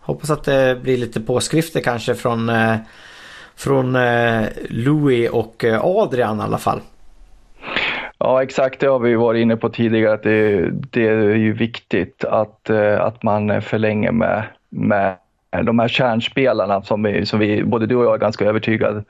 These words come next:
Speaker 2: om att det, det är de som, som Malin och, och, vet du det, Andreas Dahlén och, och Marcus har pratat om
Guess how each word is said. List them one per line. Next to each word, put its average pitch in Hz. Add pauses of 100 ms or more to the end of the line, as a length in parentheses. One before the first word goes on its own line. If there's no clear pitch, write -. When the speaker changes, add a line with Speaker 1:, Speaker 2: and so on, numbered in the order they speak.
(280)
Speaker 2:
om 117
att 110
det, 113
det 107
är 120
de 117
som, - (500)
som 131
Malin 117
och, 113
och, 107
vet 113
du 110
det, 107
Andreas 110
Dahlén 110
och, 101
och 113
Marcus 113
har 120
pratat 117
om 107